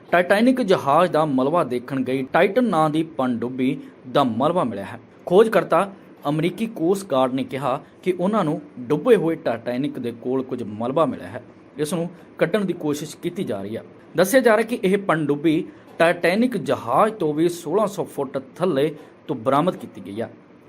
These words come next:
ਪਣਡੁੱਬੀ ਦੇ ਵਿੱਚ ਸਵਾਰ ਸਾਰੇ ਲੋਕ ਡੁੱਬੇ ਹੋਏ ਟਾਈਟੈਨਿਕ ਜਹਾਜ਼ ਦਾ ਮਲਬਾ ਦੇਖਣ ਦੇ ਲਈ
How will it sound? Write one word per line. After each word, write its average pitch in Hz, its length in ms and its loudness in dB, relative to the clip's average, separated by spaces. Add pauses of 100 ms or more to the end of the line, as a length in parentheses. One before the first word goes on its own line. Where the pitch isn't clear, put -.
ਪਣਡੁੱਬੀ 170 400 -2
ਦੇ 196 60 4
ਵਿੱਚ 170 200 -2
ਸਵਾਰ 147 500 2 (400)
ਸਾਰੇ 240 400 4
ਲੋਕ 160 300 0 (580)
ਡੁੱਬੇ 190 380 2
ਹੋਏ 202 200 2
ਟਾਈਟੈਨਿਕ 143 580 -2
ਜਹਾਜ਼ 123 440 -2
ਦਾ 123 140 -4
ਮਲਬਾ 123 340 -4
ਦੇਖਣ 120 300 -10
ਦੇ 113 100 -8
ਲਈ 117 200 -4